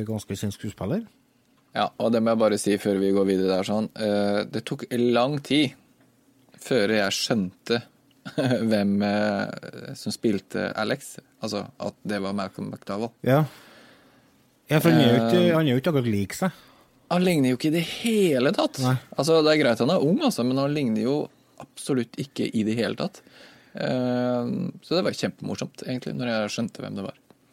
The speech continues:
Speaker 1: Og det er jo så
Speaker 2: Han er
Speaker 1: bra,
Speaker 2: jo en stor
Speaker 1: for
Speaker 2: skuespiller.
Speaker 1: Ja, og så er det så bra, for han, han ser jo så uskyldig og, og ren ut.
Speaker 2: Eh,
Speaker 1: Han har
Speaker 2: synes
Speaker 1: et
Speaker 2: du
Speaker 1: veldig
Speaker 2: det?
Speaker 1: sånn,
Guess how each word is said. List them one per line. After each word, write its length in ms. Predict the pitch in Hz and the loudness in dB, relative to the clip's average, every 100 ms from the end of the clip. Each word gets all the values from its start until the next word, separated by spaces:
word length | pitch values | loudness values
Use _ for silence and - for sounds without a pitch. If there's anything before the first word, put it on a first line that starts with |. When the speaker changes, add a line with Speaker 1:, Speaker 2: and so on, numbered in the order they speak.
| _ _ - | _ _ -4
Speaker 1:
Og 60 | 131 | 4
det 80 | 139 | 6
er 40 | |
jo 60 | 131 | 8
så 40 | |
Speaker 2:
Han 100 | 131 | 8
er 40 | 131 | 8
Speaker 1:
bra, 100 | 123 | 6
Speaker 2:
jo 40 | |
en 120 | 135 | 6
stor 160 | 156 147 | 6 6
Speaker 1:
for 160 | 143 139 | 8 6
Speaker 2:
skuespiller. 360 | 139 135 101 117 - _ - | 4 2 -2 -6 -10 _ -4
Speaker 1:
Ja, 180 | 113 123 - - _ _ | 0 0 -4 -16 _ _
og 100 | 151 | 0
så 100 | 151 | 4
er 60 | 147 | 4
det 40 | 135 | 4
så 80 | 131 | 4
bra, 180 | 127 131 | 4 6
for 140 | 143 | 4
han, 140 | 143 151 | 4 2
han 240 | 143 143 | 2 2
ser 400 | - - 117 104 | 0 2 2 4
jo 80 | 131 | 0
så 220 | - 139 135 135 139 | 2 2 4 2 2
uskyldig 680 | 139 - 123 110 101 110 127 - | -2 0 0 0 0 0 -2 0
og, 680 | 131 127 127 127 127 127 120 _ _ - - - _ | 0 2 4 4 2 0 -2 _ _ -20 -20 -20 _
og 120 | 127 | 0
ren 300 | 131 139 208 | 4 4 4
ut. 220 | 247 - - - _ _ _ _ _ _ _ _ _ _ _ _ _ _ _ - | 4 0 -10 -16 _ _ _ _ _ _ _ _ _ _ _ _ _ _ _ -18
Speaker 2:
Eh, 680 | - 104 101 101 101 101 101 | -10 -6 -4 -2 0 2 4
Speaker 1:
Han 100 | 147 | 6
har 100 | 151 | 6
Speaker 2:
synes 0 | |
Speaker 1:
et 80 | |
Speaker 2:
du 60 | 156 | 6
Speaker 1:
veldig 160 | 165 143 | 6 8
Speaker 2:
det? 60 | |
Speaker 1:
sånn, 140 | 190 | 6